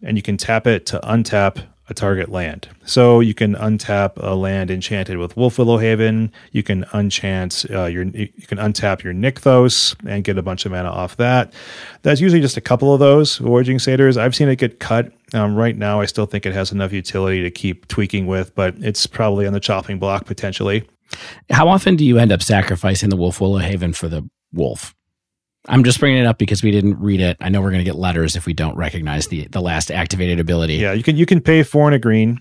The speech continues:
Speaker 1: and sacrifice it to make a two two wolf creature token, um, during your turn. I think that that comes up. Sometimes you do have a ton of mana. You don't need that single little extra green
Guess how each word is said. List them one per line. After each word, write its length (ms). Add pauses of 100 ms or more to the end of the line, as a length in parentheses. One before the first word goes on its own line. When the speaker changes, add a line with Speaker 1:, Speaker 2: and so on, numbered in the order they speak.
(140)
Speaker 1:
and 180
sacrifice 600
it 80
to 80
make 160
a 60
two 220
two 200
wolf 300
creature 360
token, 720 (100)
um, 220
during 340
your 140
turn. 420 (480)
I 80
think 220
that 100
that 220
comes 260
up. 220
Sometimes 360
you 60
do 240
have 160
a 60
ton 240
of 80
mana. 300
You 120
don't 180
need 180
that 140
single 360
little 260
extra 320
green 560